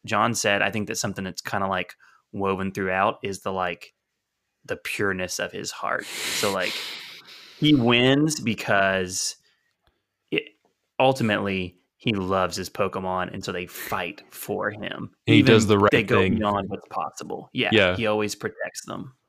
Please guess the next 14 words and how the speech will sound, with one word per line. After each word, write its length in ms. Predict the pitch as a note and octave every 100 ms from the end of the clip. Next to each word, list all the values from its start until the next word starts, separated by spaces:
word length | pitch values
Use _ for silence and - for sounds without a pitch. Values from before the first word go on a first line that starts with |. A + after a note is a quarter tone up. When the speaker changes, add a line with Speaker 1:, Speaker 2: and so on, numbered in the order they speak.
| _ _ -
Speaker 2:
Yeah. 260 | G2+ F2+ - _ _ _ _
Speaker 1:
And 120 | -
I 40 | A2
think 140 | A2
that 80 | G2+
that's, 200 | G2+ -
like, 140 | G2
an, 120 | G2 F#2+
uh, 260 | - G#2 - - - - -
just 180 | A2+ A2+
a 60 | G#2+
good, 400 | F#2+ A#2 A2 G#2
hearty, 760 | - - G#2 G2+ F#2 F2 E2+ _ - - _
like, 440 | G#2 F#2+ F2 -